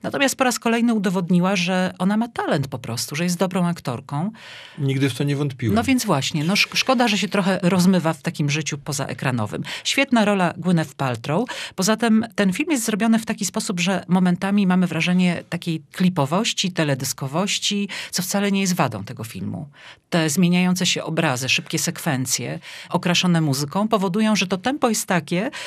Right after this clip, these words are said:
Speaker 1: że siedząc spokojnie w kinie, nie wiem, czy ty też miałeś takie wrażenie, że dostajesz zadyszki tak jak główny bohater.
Speaker 2: Znaczy, ten film jest bardzo intensywny rzeczywiście.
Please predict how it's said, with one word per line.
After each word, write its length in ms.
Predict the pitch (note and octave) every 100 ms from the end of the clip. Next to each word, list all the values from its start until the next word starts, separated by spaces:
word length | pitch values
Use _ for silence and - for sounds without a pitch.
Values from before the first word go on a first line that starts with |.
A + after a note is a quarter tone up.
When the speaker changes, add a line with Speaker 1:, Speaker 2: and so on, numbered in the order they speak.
| -
Speaker 1:
że 140 | E3+ F3+
siedząc 400 | B3+ B3+ A3+ -
spokojnie 500 | - F#3+ A3 A3 F#3
w 100 | -
kinie, 500 | - E3 D3 G3 D4 -
nie 60 |
wiem, 140 | F#3+ F3
czy 120 | F3+
ty 120 | F3+
też 200 | E3 F3+
miałeś 200 | F3 E3
takie 220 | - F3
wrażenie, 420 | D#3+ D#3+ D#3+ G3+ G3
że 80 |
dostajesz 440 | F#3 G3 A#3+ A3+ G3
zadyszki 460 | G3+ F#3 E3+ -
tak 160 | G#3+ G3+
jak 140 | G3+
główny 320 | F3+ G3+ F#3+ F3+
bohater. 560 | E3+ - G2+ B2 A2+ C#3+ - - -
Speaker 2:
Znaczy, 240 | C3+ A2 C3
ten 200 | D3 A#2+
film 340 | - C#3 C3+
jest 160 | B2+ A#2
bardzo 260 | C#3+ A2+
intensywny 580 | A2+ A#2+ A2+ - A#2 G#2
rzeczywiście. 840 | G2 F#2 G#2+ G#2+ - - A#2 C3